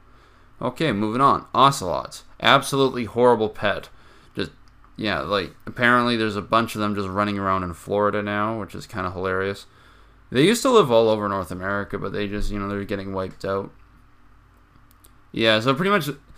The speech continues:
every, I actually found care guides to ocelots, but I can't actually, like, endorse it by any means. Like, you need a big-ass cage for them. They aren't a cat, they aren't domesticated, so they have to shriek and shit everywhere.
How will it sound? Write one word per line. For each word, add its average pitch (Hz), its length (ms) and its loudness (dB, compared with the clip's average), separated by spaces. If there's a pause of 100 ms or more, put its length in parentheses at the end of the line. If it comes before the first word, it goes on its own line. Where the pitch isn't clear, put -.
(520)
every, 269 340 4
I 214 200 10
actually 254 340 4
found 120 360 2
care 87 280 -2
guides 101 520 0
to 110 200 0
ocelots, 117 580 0
but - 240 -4
I 131 80 -2
can't 139 300 0
actually, 95 420 0
like, 64 220 -10 (100)
endorse 101 560 -4
it 117 240 -4 (180)
by 104 180 0
any 104 180 -4
means. 104 340 -6 (300)
Like, 127 160 -2
you 175 80 0
need 190 140 2
a 117 40 4
big-ass 104 580 -2
cage 98 360 -6
for - 120 -12
them. 101 360 -4 (560)
They 120 120 0
aren't 139 220 4
a 131 60 -6
cat, 104 320 -2
they 110 80 0
aren't 123 100 0
domesticated, 104 380 -4
so 117 80 -8
they 131 60 0
have 139 100 -2
to 117 80 -4
shriek 107 420 -6
and 92 160 -6
shit 95 380 -4
everywhere. 95 680 -4